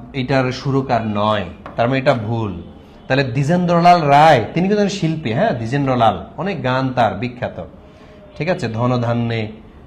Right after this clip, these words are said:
পুষ্পে ভরা আমাদের এই বসুন্ধরা", এগুলো দ্বিজেন্দ্রলাল রায়, ওনার না। তারপর দেবাশিস রায়, আরে বাবা, আমি তো শুনিই না।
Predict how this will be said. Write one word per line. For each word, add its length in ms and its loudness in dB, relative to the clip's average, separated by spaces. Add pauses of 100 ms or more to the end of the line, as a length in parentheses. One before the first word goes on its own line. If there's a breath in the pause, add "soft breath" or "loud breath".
পুষ্পে 360 -4
ভরা 280 2
আমাদের 440 0
এই 80 -2
বসুন্ধরা", 720 -4
এগুলো 180 -4
দ্বিজেন্দ্রলাল 600 -2
রায়, 200 -4 (440 loud breath)
ওনার 260 4
না। 260 -4 (640 loud breath)
তারপর 260 4
দেবাশিস 680 4
রায়, 340 6 (240)
আরে 180 0
বাবা, 240 0
আমি 220 -4
তো 100 -6
শুনিই 340 -4
না। 160 -8